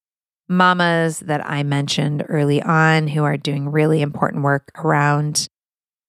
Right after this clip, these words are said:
parenting. And they are all people of color that I admire and want to highlight. And yeah, unconditional love, my friends.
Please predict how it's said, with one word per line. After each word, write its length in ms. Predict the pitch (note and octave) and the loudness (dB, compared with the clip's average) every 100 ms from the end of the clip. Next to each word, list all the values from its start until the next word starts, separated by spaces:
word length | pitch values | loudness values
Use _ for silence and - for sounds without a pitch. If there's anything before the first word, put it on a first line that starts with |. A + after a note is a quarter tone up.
| _ - | _ -6
parenting. 600 | E3+ D#3 D3 D3+ D3 D#3 _ _ - | -4 -2 -2 -4 -2 -6 _ _ -4
And 260 | C#3+ C#3 | -4 -2
they 140 | C#3+ C#3 | -2 0
are 200 | D3 - | 0 -2
all 140 | D3+ | -4
people 320 | - D3+ D3+ | -6 -8 -8
of 140 | D#3 - | -8 -6
color 420 | - D3 D3+ G3 | -6 -4 -4 -4
that 180 | G3+ - | -4 -6
I 240 | C#3 - | -6 -6
admire 600 | - D#3+ E3 E3+ E3+ F3 F3+ _ - | -6 -4 -2 0 0 -2 -6 _ -8
and 160 | D3+ | -6
want 240 | D3+ D3 - | -4 -4 -6
to 140 | D3+ | -6
highlight. 880 | - F3+ F3 F3 F#3+ C4 - - - _ _ _ F#3+ | -4 -2 0 2 2 -2 -4 -6 -6 _ _ _ -4
And 540 | F#3+ F#3+ G3 F#3+ F#3+ | 0 2 2 2 2
yeah, 260 | G3+ B3+ A3 _ _ _ _ _ _ _ | 2 2 0 _ _ _ _ _ _ _
unconditional 640 | F#3 F#3 F#3+ F#3+ - F#3+ F#3 | -4 -2 -2 -2 0 0 2
love, 420 | F3+ G3+ E3 - - | 4 2 0 -8 -4
my 140 | D#3+ | -2
friends. 680 | - D#3+ D3+ E3+ F#3 - | 0 0 2 0 0 -4